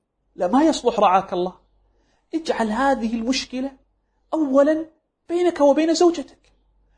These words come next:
وكونوا صادقين في علاج هذا الأمر، ستجد بأن الأمر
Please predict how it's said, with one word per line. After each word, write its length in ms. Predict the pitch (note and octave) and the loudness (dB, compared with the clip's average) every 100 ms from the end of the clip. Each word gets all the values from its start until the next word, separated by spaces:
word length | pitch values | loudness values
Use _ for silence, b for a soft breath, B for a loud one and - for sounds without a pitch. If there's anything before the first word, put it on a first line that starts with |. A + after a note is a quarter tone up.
| _ _ | _ _
وكونوا 600 | B3 - D#4+ D#4+ D#4+ D#4 - | -6 0 4 4 2 -2 -6
صادقين 840 | - B3 A#3 C4 C#4+ E4+ C4+ G3+ - _ _ _ _ | -4 -2 0 -2 0 0 0 -4 -12 _ _ _ _
في 180 | _ A#3+ | _ -2
علاج 340 | G#3 B3+ D4 - | 2 2 2 2
هذا 240 | A#3 G3+ | 0 0
الأمر، 360 | - C#3+ - - _ _ _ _ _ _ _ _ | -2 -6 -12 -20 _ _ _ _ _ _ _ _
ستجد 600 | _ - D3+ G#3 F#3+ C3+ | _ -8 -4 -4 -4 -6
بأن 500 | C3 - G#3+ F3+ D#3+ | -6 -6 -4 -6 -4
الأمر 600 | D#3 C#3+ - A3+ C#4 C#4 | -2 -2 -2 -2 0 -2